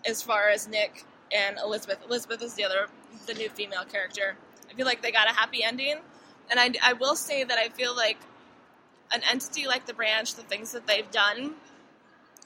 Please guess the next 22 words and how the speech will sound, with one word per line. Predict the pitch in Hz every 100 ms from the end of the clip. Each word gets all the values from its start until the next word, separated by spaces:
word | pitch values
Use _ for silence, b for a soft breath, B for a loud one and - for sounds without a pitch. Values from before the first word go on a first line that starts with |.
| -
they | 247 240
do | 226 247
have | 262 233 214
it | -
coming. | - 214 196 165 214 220 -
And | 208
I, | 214 -
I | 214
feel | 226 226
like | 214 196 - - - - _ _ _ -
I | 240
c-, | - - 247
I | 262
can | 302 277
say | - 269 247 254 247 - b b -
eventually | 240 226 247 254 269 269 269 277 285 - - - _ -
it | 247
will | 240
all | 226 233
come | 226 220
crumbling | 226 208 196 196
down. | 190 175